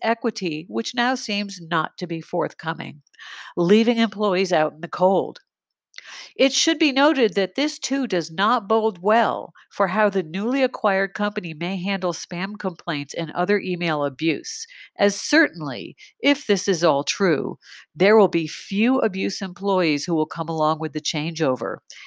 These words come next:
And it has always been, been the MailChimp abuse employees who have made MailChimp's abuse handling worthy of the good reputation they have enjoyed.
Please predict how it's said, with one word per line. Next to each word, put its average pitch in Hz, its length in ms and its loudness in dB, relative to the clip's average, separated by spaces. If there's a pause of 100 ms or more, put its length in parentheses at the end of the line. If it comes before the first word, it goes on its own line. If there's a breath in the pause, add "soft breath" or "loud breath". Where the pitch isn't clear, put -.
(120 loud breath)
And 220 100 0
it 233 100 8
has 247 220 4
always 269 300 6
been, 226 320 2 (240)
been 208 300 0 (100)
the 165 140 0
MailChimp 190 720 -4
abuse 185 420 -6
employees 170 840 0 (300 loud breath)
who 233 80 6
have 202 220 6
made 214 300 4
MailChimp's 196 520 -2
abuse 196 400 -4
handling 165 420 -4
worthy 160 580 -2
of - 180 -6
the 151 80 -4
good 165 200 2
reputation 170 720 0
they 139 140 -2
have 139 160 -2
enjoyed. 139 580 0